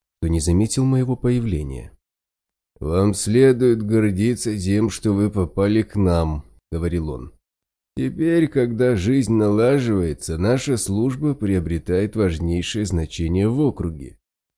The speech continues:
поскольку она, наряду со службой общественного порядка, призвана обеспечивать спокойствие его жителей. О ваших прямых обязанностях я расскажу позже. Но главное, что вам необходимо сейчас уяснить,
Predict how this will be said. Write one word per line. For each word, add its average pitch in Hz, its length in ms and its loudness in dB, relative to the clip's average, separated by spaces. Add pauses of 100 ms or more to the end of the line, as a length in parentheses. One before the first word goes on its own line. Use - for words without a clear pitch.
(100)
поскольку 127 640 0
она, 92 420 2
наряду 101 420 0
со 107 180 -2
службой 92 500 -2
общественного 95 600 -2
порядка, 87 680 -2
призвана 107 540 0
обеспечивать 90 720 -4
спокойствие 101 720 -4
его 120 220 2
жителей. 87 580 -4 (460)
О 92 120 -2
ваших 147 380 2
прямых 147 440 0
обязанностях 98 800 0
я 123 200 0
расскажу 107 500 0
позже. 78 560 -8 (580)
Но 85 280 0
главное, 85 1040 0
что - 220 -6
вам 113 220 2
необходимо 101 640 2
сейчас 90 460 -4
уяснить, 104 680 -4